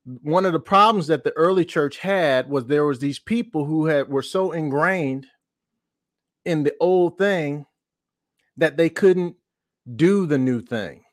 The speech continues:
And they kept trying to drag everyone back to the old thing. It's like Henry Ford had this saying. He said, "If I had asked people what they wanted, they would have told me to build them a faster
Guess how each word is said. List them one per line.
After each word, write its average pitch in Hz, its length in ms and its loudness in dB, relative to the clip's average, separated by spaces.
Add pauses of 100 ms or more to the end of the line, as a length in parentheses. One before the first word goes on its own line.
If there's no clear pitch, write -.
(960)
And 147 140 -2
they 156 80 2
kept 160 260 0
trying 170 260 2
to 147 60 -2
drag 156 540 4
everyone 147 400 -2
back 151 540 0 (800)
to 175 80 0
the 151 140 -2
old 170 400 -2
thing. 101 320 -6 (840)
It's 151 200 -4
like 170 340 2 (240)
Henry 202 260 0
Ford 190 380 2
had 156 240 0
this 139 180 -4
saying. 131 540 -2 (800)
He 208 100 -4
said, 185 240 0
"If 160 120 -2
I 202 140 4
had 196 180 -2
asked 165 560 -2
people 151 320 -4
what 135 200 -2
they 127 140 0
wanted, 113 680 -6 (800)
they 143 140 2
would 151 180 2
have 127 140 -4
told 180 360 0
me 135 160 -2
to 127 140 -8
build 139 460 0
them 117 260 -4
a 117 120 -6
faster 123 720 -6